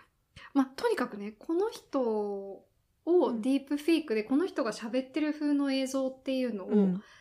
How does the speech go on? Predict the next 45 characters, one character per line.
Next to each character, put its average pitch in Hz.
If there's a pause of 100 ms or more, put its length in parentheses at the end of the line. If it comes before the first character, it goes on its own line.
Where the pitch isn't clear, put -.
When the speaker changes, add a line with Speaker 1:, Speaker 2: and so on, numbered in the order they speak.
(180)
Speaker 1:
作 -
り 240
出 226
す -
っ -
て 196
い 202
う 190
の 175
が 190
Speaker 2:
う 208
ん。 196
Speaker 1:
Twitter 208
に 202
流 196 (140)
れ 190
て -
て、 180 (220)
え、 -
ち -
ょ -
っ -
と、 180 (580)
ね、 190
こ -
こ -
ら 262
辺 254
ち -
ょ -
っ -
と 226
長 220
か 226
っ 202
た -
ら - (180)
カ -
ッ - (200)
ト 202
し -
て 214
も 190
ら 180
い 180